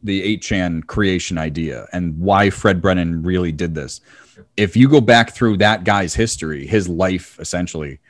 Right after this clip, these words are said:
he also was an active member of Wizard Chan, which is just a site for incels. Like, that's all that was. And he left it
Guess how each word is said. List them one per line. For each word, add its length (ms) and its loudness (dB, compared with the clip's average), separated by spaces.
he 200 2
also 520 4
was 720 0
an 80 -2
active 400 0
member 320 0
of 140 -6
Wizard 400 4
Chan, 340 -10
which 180 6
is 140 2
just 320 2
a 60 0
site 280 0
for 160 -4
incels. 520 -10
Like, 160 -4
that's 200 0
all 180 0
that 180 -4
was. 320 -16
And 140 2
he 160 6
left 400 6
it 240 -2